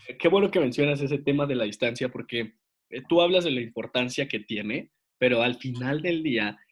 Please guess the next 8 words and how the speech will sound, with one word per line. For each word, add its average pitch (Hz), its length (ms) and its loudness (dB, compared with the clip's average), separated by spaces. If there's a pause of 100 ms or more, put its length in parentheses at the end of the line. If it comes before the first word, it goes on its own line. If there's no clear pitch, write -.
(160)
esa 160 260 -2
distancia 127 760 -2
es 131 200 -6
la 135 140 -4
que 117 100 0
ha 120 40 0
estado 139 260 -2
golpeando 117 760 -4